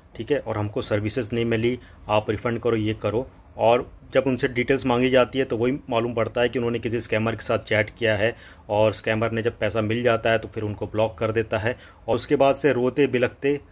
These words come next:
हमारे पास आते हैं कि "भाई, ऐसा हो गया, वैसा हो गया।" तो यहाँ पे YouTube पे हज़ार बार आप लोगों को बताया जा रहा है, Telegram के ऊपर भी बताया जा रहा है, ठीक है, फिर भी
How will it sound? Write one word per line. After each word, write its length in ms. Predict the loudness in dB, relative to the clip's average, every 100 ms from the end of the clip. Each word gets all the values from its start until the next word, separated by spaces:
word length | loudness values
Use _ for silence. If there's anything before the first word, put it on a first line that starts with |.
| -20 -8
हमारे 320 | 2 4 4
पास 240 | 4 2
आते 220 | 0 -2 -4
हैं 260 | -4 -8 -14
कि 80 | -2
"भाई, 160 | 2
ऐसा 240 | 2 2 0
हो 80 | 2
गया, 120 | 2
वैसा 240 | 0 -2
हो 80 | -6
गया।" 200 | -6 -12 -16 _ -20 -20 _ 0
तो 60 |
यहाँ 220 | 4 6
पे 240 | 4 2 2
YouTube 300 | 2 0 2
पे 140 | 2
हज़ार 360 | 4 6 6 6
बार 160 | 4 2
आप 140 | 2
लोगों 160 | -2 0
को 80 |
बताया 240 | 2 2 4
जा 140 | 2
रहा 100 | 4
है, 180 | 2 2
Telegram 360 | 0 2 0 0
के 100 | -2
ऊपर 100 | -2
भी 80 |
बताया 340 | -2 0 0 0
जा 160 | 0
रहा 140 | 0 0
है, 240 | 0 -2 -6 -16 -6
ठीक 120 | -4
है, 60 |
फिर 220 | -2 -2 2
भी 300 | 2 2